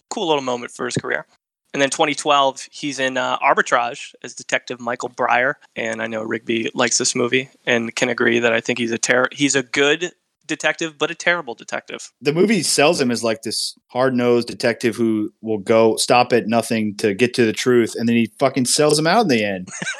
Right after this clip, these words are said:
Speaker 1: He turn-, <laughs> it turns out he, uh, he lied about fucking everything.
Speaker 2: It turns out he just, like, he's just not good at his job, and
Speaker 1: Mm-hmm.
Speaker 2: so the movie kinda portrays him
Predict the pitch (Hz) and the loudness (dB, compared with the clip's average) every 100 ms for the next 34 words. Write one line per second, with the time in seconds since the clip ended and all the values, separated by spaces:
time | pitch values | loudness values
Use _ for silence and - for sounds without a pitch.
0 | - _ - - - - 160 147 - 160 | -12 _ -12 -8 -6 -4 -4 -2 0 0
1 | 170 180 175 196 143 311 143 123 131 127 | 0 2 2 2 2 0 0 0 2 2
2 | 156 151 135 139 143 139 139 156 - 139 | 0 2 2 2 2 0 0 -2 -4 -4
3 | 143 156 180 135 117 - - 170 170 160 | -2 -2 -2 -4 -10 -8 0 2 4 4
4 | 143 131 - 131 117 - 127 120 107 113 | 2 0 2 2 2 -2 -2 0 -2 -6
5 | - 113 120 110 113 110 98 107 127 90 | -2 0 0 2 2 2 0 2 2 2
6 | 90 98 101 101 98 127 139 - 123 107 | -6 -8 -4 -4 -6 -12 -16 -4 2 2
7 | 101 110 117 127 117 123 113 104 - _ | 2 0 2 2 2 2 4 2 -2 _
8 | 127 120 - 120 113 113 107 101 | -2 -2 2 2 4 2 2 -2